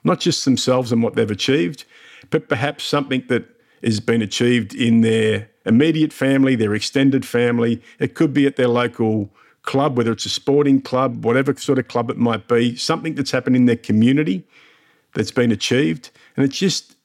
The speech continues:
again, opens up the door to keep finding more of those commonalities. Those little things that in the moment they might not seem like a lot,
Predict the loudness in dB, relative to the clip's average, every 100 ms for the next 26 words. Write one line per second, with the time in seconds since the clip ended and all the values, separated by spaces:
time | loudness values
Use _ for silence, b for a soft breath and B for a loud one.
0 | _ -6 -2 0 0 0 -4 -6 -6 -4
1 | -2 -2 -2 -4 -4 -4 0 2 2 -2
2 | -6 _ _ _ _ _ _ -8 -4 -2
3 | -4 -2 0 2 2 2 2 0 -4 -4
4 | -2 -2 -2 -4 -6 -8 -12 _ _ _
5 | _ _ _ _ 0 2 2 0 -4 -4
6 | 0 2 0 0 2 4 2 2 -2 -4
7 | b b b b 0 2 4 4 2 2
8 | 0 0 2 2 -2 -8 -4 0 2 2
9 | -2 -2 0 -2 -6 -14